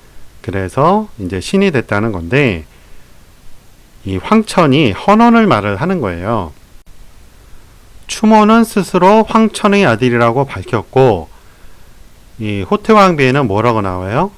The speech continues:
천재의 아들이라고 나오죠. 천재는 하느님이잖아요. 헌원이 승천했기 때문에 천재의 아들이라고 하는 거예요.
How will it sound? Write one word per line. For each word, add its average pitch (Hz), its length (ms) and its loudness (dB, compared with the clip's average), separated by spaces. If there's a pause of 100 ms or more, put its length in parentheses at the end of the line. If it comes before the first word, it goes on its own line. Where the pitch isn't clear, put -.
(120)
천재의 208 640 0
아들이라고 107 440 0
나오죠. 90 480 -8
천재는 196 460 0
하느님이잖아요. 110 1080 -2 (1200)
헌원이 202 360 2
승천했기 220 560 0
때문에 107 680 -2
천재의 208 480 -2
아들이라고 107 480 -2
하는 180 240 -4
거예요. 90 320 -6